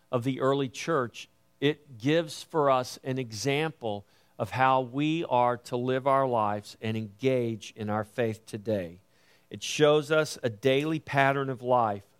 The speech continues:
of worshipful devotion to God in all we do that is lived out as a witness to the world.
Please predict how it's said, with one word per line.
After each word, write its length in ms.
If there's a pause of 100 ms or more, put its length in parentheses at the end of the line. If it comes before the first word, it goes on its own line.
(140)
of 200
worshipful 800
devotion 580
to 80
God 440
in 100
all 340
we 160
do 380 (760)
that 220
is 160
lived 460
out 360
as 160
a 60
witness 580
to 140
the 120
world. 500